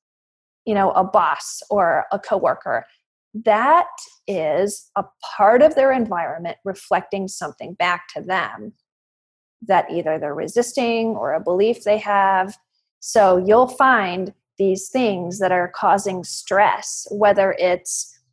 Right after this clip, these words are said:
your home is making you depressed because it's ugly or you don't feel right there, or you're not connected enough with your spouse because of growing apart or not knowing how to communicate. All these things are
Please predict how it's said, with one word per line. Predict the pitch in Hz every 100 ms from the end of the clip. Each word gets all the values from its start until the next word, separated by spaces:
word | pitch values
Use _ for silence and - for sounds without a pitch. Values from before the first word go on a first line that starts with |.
| _ _ _
your | 196 185
home | 185 214 220 214
is | 208
making | 208 196 196
you | 190
depressed | 185 185 175 185 -
because | 190 190 185
it's | 175 185 196
ugly | 208 196 190 180
or | 170
you | 175 165
don't | 170 - -
feel | 220 196 196
right | 151 117
there, | 180 175 170 170 -
or | 180 160 165 - _ _ _ 196
you're | 190
not | 185 190 190 - _ _
connected | - 208 190 190 190
enough | 185 185 185 196
with | 190
your | 175 175 175
spouse | - - 170 180 143 185 - -
because | 190 - 180 165 139 170 190 - - -
of | 180 170 165 175 - - _ _ _ _ _
growing | 220 214 196 190
apart | 175 - 180 -
or | 202 185
not | 180 - 208
knowing | 190 180
how | 190 185
to | 180
communicate. | - 185 196 185 - 147 - _ _ _ -
All | 226 254
these | 233 262 -
things | 190 208 220
are | 214